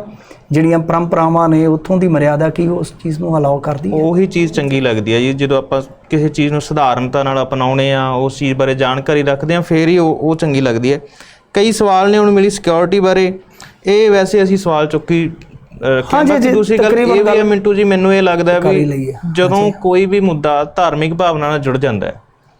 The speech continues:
Speaker 1: ਜੀ।
Speaker 2: ਉਹਦੇ 'ਚ ਨਾ ਉਸ ਮੁੱਦੇ ਦੇ ਵਧਣ ਦੇ ਆਸਾਰ ਬਹੁਤ ਹੋ ਜਾਂਦੇ ਆ। ਇਹ ਗੱਲ ਪਤਾ ਨਹੀਂ ਕਿੱਧਰ ਵੀ ਜਾ ਸਕਦੀ ਹੈ, ਇਹ ਕੱਲ੍ਹ ਨੂੰ ਮਾਫ਼ੀ ਮੰਗਣ ਨਾਲ ਖਤਮ ਵੀ ਹੋ ਸਕਦੀ ਹੈ ਤੇ ਲੰਬਾ ਚੌੜਾ ਵੀ ਮੁੱਦਾ ਬਣ ਸਕਦਾ ਹੈ।
Speaker 1: ਬਣ ਜਾਂਦਾ। ਦੇਖੋ,
Speaker 2: ਸੋ
Speaker 1: ਇਸ ਵੇਲੇ ਨਾ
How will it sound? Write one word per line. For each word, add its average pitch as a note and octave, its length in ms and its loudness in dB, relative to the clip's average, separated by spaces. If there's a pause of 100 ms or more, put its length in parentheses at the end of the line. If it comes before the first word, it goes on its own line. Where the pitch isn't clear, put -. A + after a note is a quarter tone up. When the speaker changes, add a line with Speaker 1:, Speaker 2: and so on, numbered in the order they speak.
Speaker 1:
ਜੀ। B2 360 0
Speaker 2:
ਉਹਦੇ G#3+ 240 2
'ਚ A#3 80 -4
ਨਾ A3+ 280 2 (220)
ਉਸ F#3+ 300 0
ਮੁੱਦੇ F3+ 400 0
ਦੇ F#3+ 80 2
ਵਧਣ F#3 260 0
ਦੇ G3 100 2
ਆਸਾਰ E3+ 360 2
ਬਹੁਤ F#3+ 220 0
ਹੋ D#3+ 120 2
ਜਾਂਦੇ A2+ 240 -2
ਆ। F#2 40 -4
ਇਹ E3 160 0
ਗੱਲ F#3+ 180 2
ਪਤਾ F#3+ 220 -2
ਨਹੀਂ F#3+ 120 0
ਕਿੱਧਰ G3 240 0
ਵੀ G#3 100 0
ਜਾ D#3+ 180 2
ਸਕਦੀ C3 380 -2
ਹੈ, C3 160 -4
ਇਹ D3+ 140 -6
ਕੱਲ੍ਹ D#3+ 220 -2
ਨੂੰ E3+ 80 -2
ਮਾਫ਼ੀ D#3+ 260 0
ਮੰਗਣ D3+ 260 -2
ਨਾਲ D#3 120 0
ਖਤਮ C#3+ 300 -4
ਵੀ D#3 80 2
ਹੋ D3+ 120 2
ਸਕਦੀ C#3 380 -2
ਹੈ D3 60 2
ਤੇ D3 140 0
ਲੰਬਾ C3+ 340 -2
ਚੌੜਾ C#3 240 0
ਵੀ D3+ 120 -2
ਮੁੱਦਾ B2 240 -4
ਬਣ B2 160 -4
ਸਕਦਾ B2+ 300 -4
ਹੈ। C3 200 -8
Speaker 1:
ਬਣ B3 180 0
ਜਾਂਦਾ। A3 280 2
ਦੇਖੋ, G3 380 2
Speaker 2:
ਸੋ E3 140 2
Speaker 1:
ਇਸ E3 160 -2
ਵੇਲੇ D#3+ 220 2
ਨਾ G3 320 -2